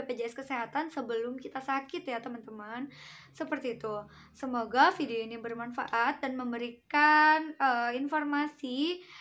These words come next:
eh, bahwa B P J S Kesehatan itu tidak bisa digunakan secara langsung se-, saat, eh, kalian mendaftar, seperti itu. Jadi,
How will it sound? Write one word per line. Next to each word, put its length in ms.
eh, 240
bahwa 400
B 160
P 80
J 160
S 80
Kesehatan 640
itu 320
tidak 320
bisa 240
digunakan 480
secara 540
langsung 580
se-, 320
saat, 480
eh, 400
kalian 400
mendaftar, 720
seperti 400
itu. 140
Jadi, 720